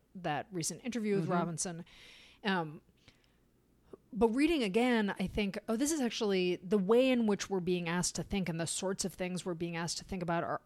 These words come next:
Speaker 1: are actually even so much more complicated than that. This, this demand that we, um, think really differently about where political life is, where social <laughs> life is, um,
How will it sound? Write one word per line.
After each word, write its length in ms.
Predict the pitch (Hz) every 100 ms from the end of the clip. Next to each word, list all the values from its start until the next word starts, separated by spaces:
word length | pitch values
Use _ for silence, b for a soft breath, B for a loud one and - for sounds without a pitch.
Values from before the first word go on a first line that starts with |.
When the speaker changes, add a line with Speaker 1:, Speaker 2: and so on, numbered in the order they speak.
| _
Speaker 1:
are 120 | 214
actually 320 | 240 240 233 202
even 240 | 202 190
so 240 | - 233
much 220 | 233 214 196
more 100 | 160
complicated 960 | - 190 170 156 175 165 151 143 156 196
than 160 | 180 160
that. 320 | 160 156 - 180
This, 340 | 175 160 185 -
this 180 | 185 180
demand 600 | - 175 160 165 175 165 151
that 180 | 175 160
we, 400 | 160 160 151 160 B B B B -
um, 380 | 175 156 151 143 _ _ _ _ - _ - - -
think 220 | - 240 208
really 460 | 185 208 233 214
differently 600 | 175 180 220 160 165 156 151
about 320 | 160 160 156 - 160 165
where 440 | 175 175 180 175 - _ _
political 460 | - 190 196 - 190
life 320 | 180 180 175
is, 320 | 180 175 165
where 160 | 165 151
social 460 | - 196 180 190
<laughs> 100 | 180
life 240 | 214 180 -
is, 720 | 175 170 165 156 160 - - 220
um, 460 | 170 151 143 143